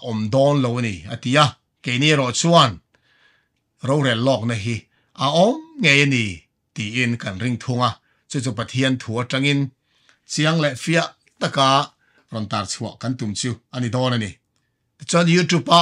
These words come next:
a thu soi te, kan en chun zom zel ma in, a le khabu zia ka, ro rel lok na chung chang, a thuma hruai a da hi, en ho lok ila tha in ka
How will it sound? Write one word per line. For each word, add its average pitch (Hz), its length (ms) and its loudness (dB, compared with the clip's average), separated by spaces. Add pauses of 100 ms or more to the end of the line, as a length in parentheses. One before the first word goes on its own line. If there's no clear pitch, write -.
a - 80 2
thu 170 100 2
soi 135 260 -2 (140)
te, 160 360 4
kan 135 180 -6
en 151 80 0
chun 147 220 0
zom 131 260 0
zel 143 300 4
ma 156 200 4 (140)
in, 139 80 0 (640)
a - 40 4
le 135 260 4
khabu 123 280 -4
zia 139 340 0 (100)
ka, 135 140 2 (720)
ro 156 100 4 (120)
rel 131 140 2
lok 127 140 -2
na 131 140 -4
chung 104 180 -8 (100)
chang, 123 500 2 (380)
a 123 140 -4 (600)
thuma 139 360 -2
hruai 131 400 -2 (120)
a 135 80 -8
da 113 160 -6 (100)
hi, 123 120 -2 (540)
en 127 160 -4
ho 110 160 -4 (180)
lok 220 140 -2 (120)
ila 135 140 0 (100)
tha 123 120 -4 (120)
in 123 80 -4
ka 113 100 -6